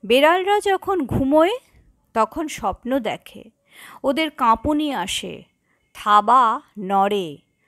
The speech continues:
ঘুমের ঘোরেই থাবার থেকে লুকোনো নখগুলো বেরিয়ে আসে, আবার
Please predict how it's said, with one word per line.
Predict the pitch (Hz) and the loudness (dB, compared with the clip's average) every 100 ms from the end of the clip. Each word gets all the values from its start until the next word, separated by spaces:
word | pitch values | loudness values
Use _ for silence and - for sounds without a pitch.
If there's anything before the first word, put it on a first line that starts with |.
| _ - | _ -20
ঘুমের | 202 - 247 294 330 | -4 -4 -2 -4 -6
ঘোরেই | 294 285 349 359 320 285 - _ _ - | -8 -6 -4 -2 -2 -4 -10 _ _ -10
থাবার | - 214 233 269 302 - | 2 2 4 0 -2 -10
থেকে | 311 311 277 | -10 -4 -4
লুকোনো | 226 240 285 285 285 | -4 -4 -2 0 0
নখগুলো | 262 214 240 240 208 277 220 202 208 - _ - | -2 0 -2 -2 -2 0 0 0 -4 -10 _ -8
বেরিয়ে | 190 226 240 311 339 | -2 -2 0 0 2
আসে, | 339 359 - 427 508 - - | 2 0 -2 0 -2 -4 -4
আবার | 208 233 240 202 | -2 0 0 -2